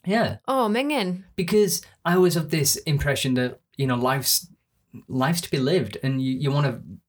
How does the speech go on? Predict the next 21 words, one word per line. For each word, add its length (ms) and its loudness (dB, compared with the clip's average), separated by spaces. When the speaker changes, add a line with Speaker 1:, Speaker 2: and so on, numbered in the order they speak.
Speaker 1:
sample 760 -2
everything 400 -2
that 140 -4
life 180 -4
can 160 -4
throw 380 0
at 80 -4
you. 180 -4
So 120 0
Speaker 2:
Eat 40 2
Speaker 1:
when 80 2
Speaker 2:
what 80 2
Speaker 1:
you 40 0
Speaker 2:
you 40 0
Speaker 1:
go 80 4
Speaker 2:
wanna 180 2
Speaker 1:
away, 120 2
Speaker 2:
eat. 60 2
Speaker 1:
you 60 0
wanna 200 -2
try 460 -2